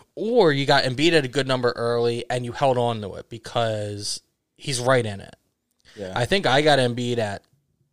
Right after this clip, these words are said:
Speaker 1: like, plus twelve hundred or so, so, like, still great value on that right now. So, uh,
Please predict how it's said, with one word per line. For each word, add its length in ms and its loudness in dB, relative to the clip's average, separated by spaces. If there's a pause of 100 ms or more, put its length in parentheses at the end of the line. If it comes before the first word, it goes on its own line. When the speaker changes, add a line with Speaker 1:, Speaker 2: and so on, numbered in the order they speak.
(120)
Speaker 1:
like, 200 -8
plus 280 0
twelve 280 4
hundred 360 0
or 80 0
so, 360 2
so, 220 -4
like, 420 -6
still 760 2
great 340 -4
value 380 -4
on 160 -10
that 180 -12
right 180 -14
now. 220 -16
So, 340 -10 (560)
uh, 360 0